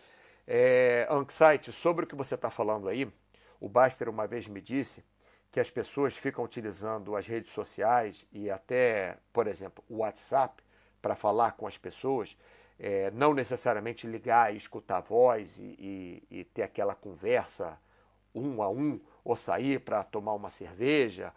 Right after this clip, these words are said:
ou pra passear na praia, é, e gastar o tempo,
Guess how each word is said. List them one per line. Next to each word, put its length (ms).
ou 100
pra 200
passear 340
na 120
praia, 600
é, 120
e 40
gastar 380
o 40
tempo, 460